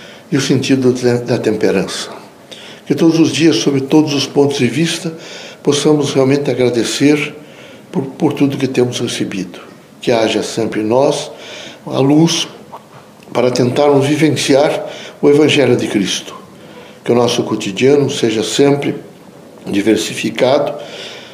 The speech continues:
mas que possamos realmente administrá-lo da melhor maneira possível,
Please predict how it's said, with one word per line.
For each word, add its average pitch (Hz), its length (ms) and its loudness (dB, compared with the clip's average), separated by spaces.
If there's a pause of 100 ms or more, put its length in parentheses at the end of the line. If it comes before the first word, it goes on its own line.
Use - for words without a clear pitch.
mas 139 260 0
que - 100 -2
possamos 156 840 2 (100)
realmente 151 420 4
administrá-lo 139 800 2 (400)
da 131 80 -2
melhor 131 320 4
maneira 120 360 2
possível, 143 640 -2